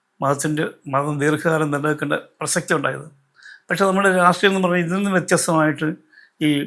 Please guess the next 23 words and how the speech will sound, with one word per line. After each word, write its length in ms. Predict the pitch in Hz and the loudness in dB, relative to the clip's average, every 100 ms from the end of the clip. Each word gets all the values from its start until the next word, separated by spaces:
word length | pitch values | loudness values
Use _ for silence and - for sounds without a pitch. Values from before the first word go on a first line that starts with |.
| 143 | -4
മിക്കവാറും 540 | 147 - 202 202 190 180 | -4 2 4 4 4 4
മാർക്സിസത്തിൽ 560 | 185 180 202 202 196 190 | 2 2 2 2 2 0
വലിയൊരു 320 | 170 170 165 175 | 2 0 0 0
അപജയമാണ് 460 | 147 165 170 147 139 | 0 0 0 0 -2
സംഭവിച്ചത്. 440 | 127 127 131 135 127 - _ _ _ _ _ _ - | -6 -6 -8 -8 -12 -18 _ _ _ _ _ _ -4
മാർക്സിസം 360 | 156 170 190 190 | 0 0 0 0
സംഭവിച്ച 320 | 202 185 175 180 160 139 | 2 0 0 -2 -2 -4
അപജയം 300 | 147 165 170 | -4 -2 -2
എന്ന് 120 | 190 170 | -2 -2
പറഞ്ഞാൽ 280 | 151 147 151 | -2 -4 -4
അത് 120 | 156 165 - _ _ - | -4 -4 -8 _ _ -8
ഒരു 40 | 160 | -4
തരം 160 | 165 160 151 | -2 0 0
സാമ്പത്തിക 460 | 165 180 180 190 180 - _ - 156 | 2 0 0 2 2 0 _ -6 -2
വാദം 220 | 156 156 151 | 0 -2 -2
മാത്രമായിട്ട് 420 | 147 156 147 135 | -2 -2 -2 -6
ചുരുക്കി. 320 | 139 127 - 123 _ _ _ _ _ _ - | -10 -10 -8 -12 _ _ _ _ _ _ 0
അതിൻ്റെ 220 | 202 196 | 2 4
അകത്തുനിന്ന് 400 | 190 185 180 175 - | 4 2 -2 0 2
സാമൂഹ്യ 380 | 160 190 185 190 165 | 2 2 2 2 2
മൂല്യങ്ങൾ, 380 | 151 135 131 123 - | 0 -2 -4 -6 -10
അതായത് 240 | 151 156 170 | -4 -4 -2
മനുഷ്യബന്ധങ്ങളെ 800 | 156 156 202 196 190 185 170 156 | -2 -2 -2 0 0 0 0 0